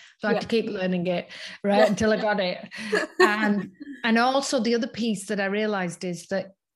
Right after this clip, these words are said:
Speaker 1: Kira came, our youngest, came into our lives because the five babies got their wings
Speaker 2: Yes.
Speaker 1: early, right?
Speaker 2: Yeah.
Speaker 1: And so they, she, she came into our lives,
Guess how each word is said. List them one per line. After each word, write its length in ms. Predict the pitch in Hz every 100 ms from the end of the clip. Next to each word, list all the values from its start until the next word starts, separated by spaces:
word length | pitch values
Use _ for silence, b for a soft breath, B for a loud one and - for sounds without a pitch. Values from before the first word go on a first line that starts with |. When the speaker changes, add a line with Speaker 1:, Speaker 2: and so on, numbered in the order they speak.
| -
Speaker 1:
Kira 420 | 226 233 254 240
came, 320 | - 202 190
our 80 | 185
youngest, 460 | 190 190 208 214 185
came 240 | - 185
into 300 | 180 190 190
our 180 | 185 170
lives 380 | 165 165 160 160
because 800 | - 185 - 180 185 - - - b b b b -
the 60 | 180
five 340 | 196 185 175
babies 580 | 185 175 180 175 156 - _ _ _ _ _ _
got 200 | 196 -
their 140 | 175
wings 440 | 175 175 175 - - _ _ _ _
Speaker 2:
Yes. 140 | 190 175
Speaker 1:
early, 280 | 165 143 - B B B B -
right? 460 | 180 185 220 - B B B 220
Speaker 2:
Yeah. 240 | 202 202
Speaker 1:
And 300 | 196 190 185 - B B B
so 160 | - 220
they, 440 | 185 208 220 220 _ _ _ _ _ _ _ _
she, 240 | - 214 - - - 185 -
she 180 | - 233
came 400 | 220 196 220 214
into 340 | 214 220 214 220
our 160 | 202
lives, 360 | 185 165 165